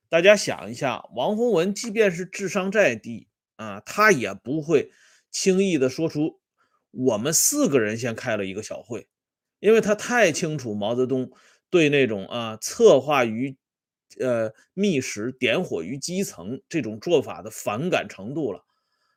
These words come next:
所以这样写的结果呢，反而是露出了马脚。这是张玉凤的字。那么还有一点呢，就是有的朋友昨天提出来说，这个毛泽东与张玉凤在对骂过程当中，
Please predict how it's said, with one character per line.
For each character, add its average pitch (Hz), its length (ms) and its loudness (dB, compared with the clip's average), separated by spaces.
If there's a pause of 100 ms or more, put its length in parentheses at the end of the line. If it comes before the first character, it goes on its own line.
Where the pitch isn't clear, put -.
所 202 220 6
以 214 100 4
这 240 140 2
样 208 240 4
写 90 320 -8
的 107 380 -4 (380)
结 139 280 0
果 139 240 -4
呢， 87 180 -18
反 - 280 -8
而 143 240 -2
是 - 100 -14
露 120 240 -2
出 117 160 -10
了 110 80 -6
马 95 220 -12
脚。 - 240 -16 (720)
这 175 120 0
是 151 300 0
张 180 300 2
玉 208 40 0
凤 190 200 -4
的 175 100 -4
字。 - 320 -6 (460)
那 220 100 -4
么 240 100 4
还 190 220 4
有 220 160 8
一 165 140 -2
点 90 340 -6
呢， 107 160 -12
就 131 180 -4
是 120 260 -6
有 95 180 -8
的 104 100 -8
朋 107 300 -10
友 135 100 0
昨 123 160 -2
天 135 220 -4
提 - 180 -8
出 131 160 -4
来 95 340 -4
说， 139 280 -2
这 131 160 2
个 101 240 -6 (580)
毛 117 240 0
泽 170 100 0
东 175 220 -2
与 117 120 -4
张 147 240 -2
玉 180 40 -2
凤 160 220 -6
在 147 120 2
对 170 300 2
骂 170 340 -2
过 110 200 -10
程 101 160 -14
当 104 220 -10
中， 101 220 -10